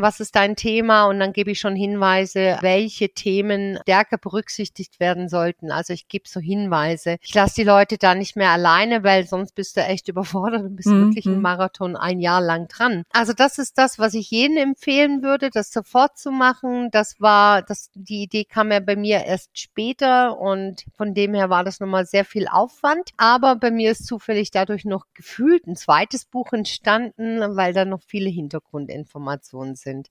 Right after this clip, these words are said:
Speaker 1: Genau, also und weil du ja über Bücher schreiben nicht reich wirst, außer du heißt Diana Gebalten und machst so ein, ein Ding wie, äh, Outlander, also die, die
Speaker 2: <laughs>
Speaker 1: Highland-Saga,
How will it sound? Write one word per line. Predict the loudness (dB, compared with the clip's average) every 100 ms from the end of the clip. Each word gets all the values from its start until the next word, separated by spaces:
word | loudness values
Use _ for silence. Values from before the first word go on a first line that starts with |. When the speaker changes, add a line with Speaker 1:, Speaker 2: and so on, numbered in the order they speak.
| _
Speaker 1:
Genau, | 0 2 2 2 2
also | 2 2 2 2
und | 0 -2 0
weil | 0
du | 2 4
ja | 4 4
über | 0
Bücher | -4 -4 -4
schreiben | -4 2 2 2 0
nicht | -4 -4 0
reich | 2 2 -2
wirst, | 0 0 0 -2
außer | 0 0 -4
du | -2 0
heißt | 4 6 6 4 0 -4 -14 -4
Diana | 2 4 4 2 0
Gebalten | -2 2 4 2 0 -4
und | -2
machst | 0 0 -2 -6
so | -4
ein, | -4 -6 -8 -10 -10
ein | -6 -2 -2 -4 -4
Ding | -4 -4
wie, | -4 -4 -2 0
äh, | 2 2 2 0 -2 -2
Outlander, | 2 2 4 4 4 4 6 6 4
also | 4 2 2 2
die, | 4 4 4 4 4
die | 4
Speaker 2:
<laughs> |
Speaker 1:
Highland-Saga, | 4 4 2 0 -2 0 2 2 0